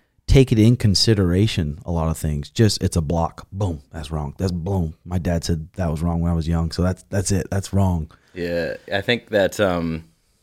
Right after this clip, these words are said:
Speaker 2: being formless, I really like that. That's cool, man. That's, that's a, that's a great way to put it. A-, and I think that we have to be formless,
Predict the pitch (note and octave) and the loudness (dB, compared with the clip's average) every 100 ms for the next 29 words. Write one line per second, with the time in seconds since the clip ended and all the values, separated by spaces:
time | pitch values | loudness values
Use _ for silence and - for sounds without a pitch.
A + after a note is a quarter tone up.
0 | _ F#2 A#2 G#2+ - G2 F#2+ D2+ - D2+ | _ -4 0 0 -2 -4 -4 -4 -8 -10
1 | C#2+ E2 C#2+ C#2+ D2 D2 B1 - D2+ - | -6 -6 -6 -8 -10 -10 -12 -10 -12 -8
2 | F#2 C#2+ C#2+ D2 D#2 - - F2 - E2 | -8 -8 -10 -10 -10 -10 -6 -4 -2 -4
3 | D2+ E2+ F#2+ D2 D#2+ E2 - D#2 C#2+ - | -4 -4 -6 -8 -8 -10 -8 -10 -10 -12
4 | D#2 D#2 - - F#2 D#2 F2 E2 A2 - | -10 -10 -12 -10 -6 -4 -4 -4 -6 -2
5 | G2+ G2 F#2+ F#2+ - - E2 - C2 G1+ | -2 -2 -4 -4 -6 -14 -14 -12 -14 -12
6 | - - | -16 -18